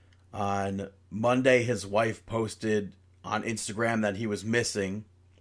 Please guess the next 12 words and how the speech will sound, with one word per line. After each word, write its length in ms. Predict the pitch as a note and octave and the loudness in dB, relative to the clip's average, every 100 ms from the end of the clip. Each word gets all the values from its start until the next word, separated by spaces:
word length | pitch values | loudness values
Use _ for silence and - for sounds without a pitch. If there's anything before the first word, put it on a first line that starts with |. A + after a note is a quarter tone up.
| _ _ _ - - - | _ _ _ -20 -20 -6
They 140 | G2+ | -2
were 120 | G#2 | 0
at 360 | G#2+ A2 G#2 - | 2 2 0 -4
Marina 360 | G2+ A2 A#2 | -2 -2 0
Del 280 | G2+ A2 G2+ | 0 2 4
Rey 300 | G#2+ G#2+ G#2+ | 4 4 4
in 480 | - G2 G2 F#2 F2+ - _ _ - _ | 0 -4 -4 -4 -8 -16 _ _ -20 _
Venice 300 | - A2 G#2 | -2 0 -2
Beach, 300 | - A#2+ G#2+ | -2 -4 -4
California 680 | - G#2+ G#2 - G#2+ G#2+ G#2 | 0 2 2 0 0 0 0
on 300 | D#2+ G2+ G2 | -2 -2 -4
Sunday, 720 | F#2 - A#2 A2 G2+ F#2+ F#2 | -8 -2 0 2 0 -2 -6